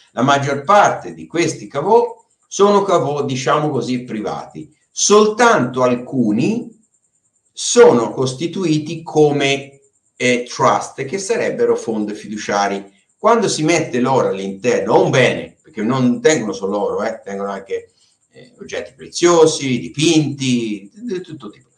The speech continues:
All'interno di queste strutture non c'è polizia al mondo che ci può entrare dentro. Volete un esempio?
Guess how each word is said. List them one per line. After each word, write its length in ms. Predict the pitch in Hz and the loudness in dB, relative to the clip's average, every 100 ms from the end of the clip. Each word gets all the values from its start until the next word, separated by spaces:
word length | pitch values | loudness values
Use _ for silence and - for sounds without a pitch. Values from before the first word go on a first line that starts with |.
| _ _ _ | _ _ _
All'interno 640 | 127 139 156 151 190 147 110 | 0 2 0 2 2 2 0
di 60 | |
queste 280 | 131 - 208 | -4 -8 -8
strutture 500 | 208 202 196 - _ | -10 -4 -4 -4 _
non 320 | - 196 247 247 | 0 6 6 6
c'è 300 | - 185 - | 6 4 2
polizia 460 | 180 202 - 220 | 0 0 0 2
al 80 | 226 | 4
mondo 260 | 247 262 214 | 4 2 2
che 160 | 196 | 2
ci 140 | - 202 | -2 -2
può 180 | 202 202 | 0 2
entrare 440 | 196 196 180 170 | 0 2 2 2
dentro. 420 | 110 85 82 - | 0 -4 -10 -10
Volete 280 | 127 196 220 | -4 -2 2
un 80 | 226 | 2
esempio? 680 | 226 240 240 - 160 165 | 2 4 2 0 -6 -10